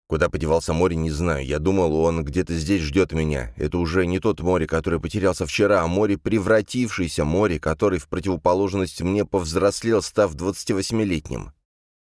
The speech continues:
Когда я в последний раз видел его в зале, он шел к выходу, поддерживая студентку.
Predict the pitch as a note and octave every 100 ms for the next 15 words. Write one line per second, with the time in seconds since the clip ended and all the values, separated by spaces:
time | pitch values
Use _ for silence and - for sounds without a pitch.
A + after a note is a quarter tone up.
0 | _ D#2+ D#2 E2+ E2+ - E2+ F2 F2 -
1 | F#2+ F#2 D#2+ E2 E2 D2+ A#2 A2 F2 D#2+
2 | - G2 F2 F#2 G#2 G#2+ F2 D2+ - -
3 | G2 F2 G2+ E2 F#2 F#2+ - G2+ E2 B1
4 | - B1+